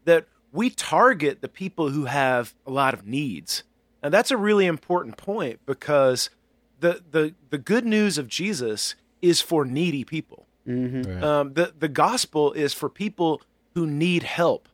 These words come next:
Speaker 1: The gospel is for people who need to be rescued. The gospel is for people who need to start over. The gospel is for people who are cognizant of the fact that they need something.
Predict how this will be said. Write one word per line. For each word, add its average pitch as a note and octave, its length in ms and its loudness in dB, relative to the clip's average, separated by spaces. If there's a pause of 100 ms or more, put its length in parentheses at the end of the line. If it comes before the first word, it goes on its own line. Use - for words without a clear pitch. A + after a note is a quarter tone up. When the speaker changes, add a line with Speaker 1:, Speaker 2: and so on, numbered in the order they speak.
Speaker 1:
The C3+ 80 -10
gospel F#3 400 2
is E3+ 100 -2
for D3 120 -10
people D#3 260 -8
who D3 140 -8
need D3+ 200 -4
to C#3 40 -8
be C#3+ 120 -6
rescued. A#2 600 -2
The A2+ 80 -20
gospel F3+ 400 -2
is D3+ 100 -4
for D3+ 140 -12
people F3 300 -8
who D3+ 100 -4
need D#3 200 -4
to B2+ 60 -6
start C3+ 440 0
over. A#2+ 340 -2 (460)
The D3 80 -6
gospel G3 420 0
is G3 80 0
for D#3+ 140 -8
people E3+ 340 -10
who D3 140 -2
are A2+ 180 -2
cognizant D#3+ 800 -2
of A#2+ 100 -18
the A#2 80 -12
fact C#3 380 0
that A2+ 160 -8
they D3+ 120 2
need C3+ 400 2
something. E2 440 -4